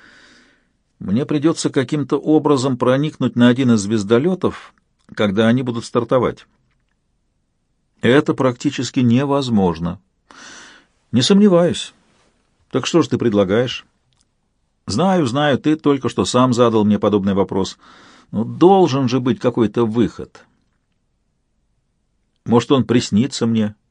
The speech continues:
Есть здесь безопасное место, где. Резкая трель прервала меня на полуслове, я широко раскрыл глаза. Это коммуникатор. Меня вызывают по дальней связи. Отойди к стене, чтобы не попасть в поле зрения.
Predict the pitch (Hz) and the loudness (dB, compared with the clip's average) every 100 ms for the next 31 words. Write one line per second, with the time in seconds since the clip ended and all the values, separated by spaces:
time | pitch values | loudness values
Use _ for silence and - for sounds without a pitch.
0 | _ 92 160 185 98 98 85 95 120 123 | _ -2 0 0 -2 -4 -4 -2 0 0
1 | 95 117 107 165 160 101 95 120 - _ | 0 2 2 2 -2 -2 0 -2 -2 _
2 | _ _ _ _ _ _ _ _ _ - | _ _ _ _ _ _ _ _ _ 0
3 | 117 117 117 104 - 107 131 135 - _ | 2 2 0 0 0 0 2 0 -8 _
4 | _ _ _ - 95 95 101 95 90 82 | _ _ _ -6 -2 0 0 0 -2 -4
5 | 82 87 85 107 135 107 87 98 104 104 | -6 -6 -6 -2 -2 0 -2 -2 -4 -2
6 | 101 90 - 90 87 90 98 131 127 _ | -2 -4 -4 -6 -4 -4 -2 -2 -4 _
7 | _ _ _ _ - _ _ - 101 - | _ _ _ _ -20 _ _ -6 -4 -2
8 | 110 113 113 104 73 65 - _ _ _ | 0 0 0 -2 -4 -8 -14 _ _ _
9 | 82 95 92 95 101 101 92 95 98 90 | -4 -2 0 -2 0 0 0 -2 -2 -4
10 | 104 104 73 65 - _ - - _ _ | -4 -4 -4 -8 -16 _ -20 -20 _ _
11 | _ _ _ 98 110 110 117 - - 101 | _ _ _ -2 2 2 0 -4 -4 -2
12 | 107 139 143 - 92 92 98 92 120 - | 0 -2 -6 -4 -2 0 -2 -2 -2 -4
13 | - 110 104 107 73 65 | -4 -4 -2 -4 -6 -8